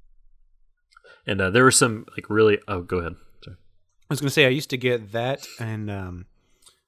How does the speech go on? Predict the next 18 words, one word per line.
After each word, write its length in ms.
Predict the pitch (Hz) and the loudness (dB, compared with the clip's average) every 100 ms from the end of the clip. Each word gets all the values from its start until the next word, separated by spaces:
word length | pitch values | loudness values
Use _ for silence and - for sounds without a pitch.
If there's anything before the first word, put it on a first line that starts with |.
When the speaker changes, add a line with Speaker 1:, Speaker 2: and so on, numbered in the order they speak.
| _ | _
Speaker 2:
oh, 260 | 127 123 123 | -4 -2 -2
the, 400 | 110 104 101 98 | -4 -6 -6 -10
the 80 | - | -10
book 340 | 107 104 - - | -8 -8 -10 -14
confused. 520 | 110 104 98 92 - _ _ _ _ _ _ _ _ _ 107 | -12 -10 -10 -12 -20 _ _ _ _ _ _ _ _ _ -16
Um, 460 | 98 95 90 95 _ _ _ _ _ _ _ _ _ | -16 -14 -18 -20 _ _ _ _ _ _ _ _ _
Speaker 1:
I, 100 | 101 | 4
Speaker 2:
the, 60 | 98 | 6
Speaker 1:
Robot? 460 | 98 101 131 147 - | 6 4 2 -2 -10
Speaker 2:
the, 80 | |
the 100 | 123 | -8
pencil. 400 | 123 131 - 143 185 | -4 -6 -4 -6 -4
<laughs> 60 | |
Yeah. 140 | 156 156 | -2 2
Speaker 1:
No. 100 | 107 | 4
Speaker 2:
<laughs> 500 | 110 - - 196 - | 4 2 -2 2 4
Yeah. 220 | 180 202 | 6 6
Speaker 1:
<laughs> 60 | - | 4